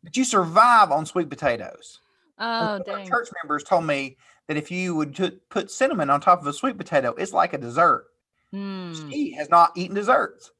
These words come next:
Speaker 1: and we need to talk more.
Speaker 2: <laughs> I'm really surprised by the fact that they categorize in the blue sweet potatoes, but the sweet potato casserole is actually in red as a casserole, and they're not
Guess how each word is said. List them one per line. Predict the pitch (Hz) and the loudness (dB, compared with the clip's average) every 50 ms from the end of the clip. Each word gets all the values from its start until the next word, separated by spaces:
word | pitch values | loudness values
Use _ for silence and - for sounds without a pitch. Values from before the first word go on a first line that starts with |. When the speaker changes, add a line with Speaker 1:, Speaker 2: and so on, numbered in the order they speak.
| _ - | _ -8
Speaker 1:
and | 160 165 | -4 -2
we | 180 220 262 | 0 0 0
need | 240 202 | 0 -4
to | 165 156 | -6 -8
talk | - - 156 - - | -2 0 0 0 0
more. | 175 156 135 120 - - - _ _ _ _ _ _ _ _ _ _ _ _ _ _ _ | -2 -8 -8 -8 -8 -10 -12 _ _ _ _ _ _ _ _ _ _ _ _ _ _ _
Speaker 2:
<laughs> | - - - _ _ _ _ 415 - _ _ _ _ _ _ _ _ _ _ _ _ _ _ _ _ 302 | -20 -20 -20 _ _ _ _ -20 -20 _ _ _ _ _ _ _ _ _ _ _ _ _ _ _ _ -2
I'm | 320 339 | -2 0
really | 381 494 554 622 - | 2 2 2 0 0
surprised | - 415 381 - - 294 277 254 254 269 - - | -2 -8 -8 -2 2 4 6 6 4 2 -2 -2
by | 277 254 220 | -2 -2 -2
the | 247 220 | -2 -2
fact | - 226 220 226 214 _ 214 208 | 2 2 2 2 2 _ -10 -4
that | 220 202 - 196 | -2 -2 -2 -2
they | 185 247 233 226 226 220 214 - | 0 0 2 2 2 0 -2 -6
categorize | - - 226 233 233 247 208 220 226 226 208 202 196 196 190 190 185 185 185 - - - | -4 0 0 0 0 -2 -4 -2 0 4 4 6 6 4 4 2 0 -2 -6 -8 -8 -6
in | 233 233 233 220 220 214 214 208 | -2 -2 0 0 0 -2 -2 -2
the | 196 190 | -2 -2
blue | 180 - 226 220 277 311 320 285 240 202 190 208 208 _ | -2 -2 -2 0 2 2 2 4 2 2 2 0 -4 _
sweet | - - - 220 277 294 - - | -12 -14 -8 -4 -4 -4 -4 -4
potatoes, | 220 - - 196 175 170 165 160 156 170 - - - | -10 -8 -4 -2 -2 0 0 -2 -4 -4 -6 -6 2
but | - 311 311 247 208 - - | 4 6 6 6 4 2 0
the | 208 233 208 | 0 0 0
sweet | - - 233 302 269 - | 0 -4 -4 -4 -2 -2
potato | 269 - 254 247 233 214 190 | -4 -4 -2 0 0 0 -2
casserole | _ - - 359 466 - - - 240 214 185 - | _ -2 0 0 0 0 -2 -2 0 2 2 2
is | - 202 202 - - | 0 -2 -6 -4 -2
actually | 208 226 226 - - 226 214 208 147 175 | -2 -2 -2 -4 -6 -6 -6 -4 -4 -4
in | 190 190 185 | -6 -4 -2
red | 226 277 294 262 220 202 190 - | 2 4 4 6 4 2 2 -2
as | 190 190 185 | -4 -4 -4
a | 190 | -8
casserole, | - - - 262 262 254 - - 180 165 156 156 156 151 160 170 _ _ - - - - | -12 -4 -2 -2 -2 -2 -2 -6 -8 -6 -2 -2 -2 -2 -2 -6 _ _ -20 -20 -20 -6
and | - 240 240 254 | -2 0 2 2
they're | 254 254 | 2 4
not | 254 262 254 240 226 - | 4 6 6 6 6 4